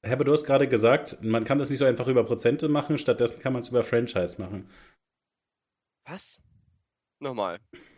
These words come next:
Speaker 1: Naja, dann, dann haben die Prozente das glei-, gleiche Ergebnis, wenn man dann auch nicht mehr wechseln kann, äh, sowohl bei Prozenten als auch bei Franchise. Dann ist es
Speaker 2: Nee,
Speaker 1: ja
Speaker 2: es ist ja, ist ja das, also ist ja das Gleiche, das gehört ja dazu. Das ist,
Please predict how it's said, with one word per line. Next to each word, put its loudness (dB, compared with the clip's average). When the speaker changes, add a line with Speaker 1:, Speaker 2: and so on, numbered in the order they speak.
Speaker 1:
Naja, 6
dann, 4
dann 6
haben 6
die 2
Prozente 4
das 2
glei-, 6
gleiche 4
Ergebnis, 2
wenn 2
man 2
dann 2
auch -6
nicht -4
mehr 0
wechseln 0
kann, -2
äh, 4
sowohl 2
bei 6
Prozenten -2
als 0
auch -2
bei -2
Franchise. -4
Dann 0
ist -2
es -2
Speaker 2:
Nee, -
Speaker 1:
ja 0
Speaker 2:
es -8
ist -14
ja, -2
ist -4
ja -2
das, -6
also -2
ist -6
ja -2
das -2
Gleiche, 0
das -6
gehört -2
ja 0
dazu. -8
Das -6
ist, -2